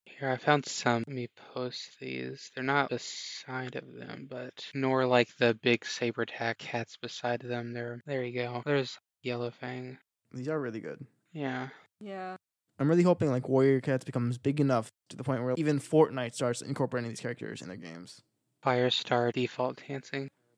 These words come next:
Speaker 2: Speaking of expanding, I hope the anniversary talks about, "Oh, we're gonna branch out Warriors and make it a bigger universe," or something.
Speaker 1: Mm-hmm.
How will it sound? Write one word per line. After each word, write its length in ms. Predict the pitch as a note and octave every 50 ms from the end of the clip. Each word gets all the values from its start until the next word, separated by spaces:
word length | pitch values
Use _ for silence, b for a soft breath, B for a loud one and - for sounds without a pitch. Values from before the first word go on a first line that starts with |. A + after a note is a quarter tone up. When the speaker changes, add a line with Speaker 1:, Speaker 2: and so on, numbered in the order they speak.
| _ _ _ _ _ _ _ _ _
Speaker 2:
Speaking 420 | - - - C3+ B2+ C3 B2+ B2 A#2
of 160 | A2 G#2+ A2+ - _ _ -
expanding, 440 | A#2+ - - - C3+ C3+ B2+ A2+ G#2
I 40 | A#2
hope 200 | B2+ C3+ C3 -
the 200 | C3 B2+ - - -
anniversary 600 | - C3 C3 C3 C3 - - A#2+ A2+ A#2 A2 - _
talks 240 | - C3+ A2 - -
about, 300 | C3 B2 A2 - - - _
"Oh, 400 | - C#3 C3 B2 A#2 A2 G#2+ - - -
we're 120 | - C#3 C#3+
gonna 180 | C#3 C#3 C3+ B2+ - _ -
branch 340 | D3+ - C#3 C3+ C3+ C#3 -
out 160 | C#3+ C3 -
Warriors 400 | - C#3 C3+ C3 B2+ B2 B2+ B2+
and 60 | B2+ B2
make 100 | B2 -
it 60 | C3
a 40 | B2+
bigger 180 | B2+ C3+ B2+ C3+
universe," 560 | C3 C#3 C#3+ C3+ A#2+ A#2 F2 E2 E2 - - -
or 60 | -
something. 460 | - - - - - - - - - - _ _ _ -
Speaker 1:
Mm-hmm. 360 | E3+ C3+ B2 A#2+ B2 A#2+ A#2